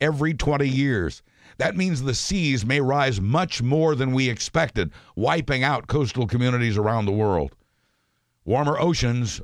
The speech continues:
are the immediate cause of the melting as the planet itself gets gradually warmer. The waters around and under the Antarctic are now five times warmer than they were at the end of the ice age that formed that ice.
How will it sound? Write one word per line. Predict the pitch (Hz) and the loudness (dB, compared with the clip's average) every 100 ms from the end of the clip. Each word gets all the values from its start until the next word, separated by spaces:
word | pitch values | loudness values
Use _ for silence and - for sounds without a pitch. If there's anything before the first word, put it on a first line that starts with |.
| - | -2
are | 110 | 0
the | 117 117 | 2 0
immediate | 123 147 135 117 | 0 0 -2 -2
cause | - 139 135 104 | 0 2 0 0
of | 107 | 0
the | |
melting | 107 110 104 110 123 | 0 0 0 -2 -2
as | 104 101 | -2 -2
the | 110 | -4
planet | - 120 131 131 | -2 -2 -2 -2
itself | 120 120 - 131 95 - | -2 -2 0 0 0 -2
gets | 98 92 - | -4 -4 -10
gradually | 80 110 120 98 113 117 | -2 0 2 0 0 2
warmer. | 117 92 80 - _ _ _ _ _ _ - | 2 0 -2 -6 _ _ _ _ _ _ -4
The | 98 | 0
waters | 117 151 151 120 | 2 2 0 0
around | 104 123 147 151 | 0 2 0 0
and | 110 147 | -2 0
under | 147 160 170 | 0 0 0
the | 147 127 | 0 0
Antarctic | 139 123 120 110 123 | -2 0 0 0 0
are | 117 | 0
now | 120 127 123 107 - _ _ - | 2 2 2 -2 -10 _ _ -10
five | - 165 170 120 | 0 2 2 0
times | 151 160 139 117 | 0 2 0 0
warmer | 98 123 123 120 | 0 0 2 2
than | 117 113 | 2 0
they | 110 | 0
were | 104 104 113 | 2 2 2
at | 107 | 0
the | 117 113 | 0 -2
end | 127 120 | 0 0
of | |
the | 110 113 | 0 0
ice | 113 117 120 | 0 0 0
age | 107 104 - - | 0 -2 -6 -8
that | - 104 - | -2 -2 -2
formed | - 117 92 85 64 | 0 2 0 -2 -2
that | 82 90 | 0 0
ice. | 85 67 50 - | 0 -2 -8 -16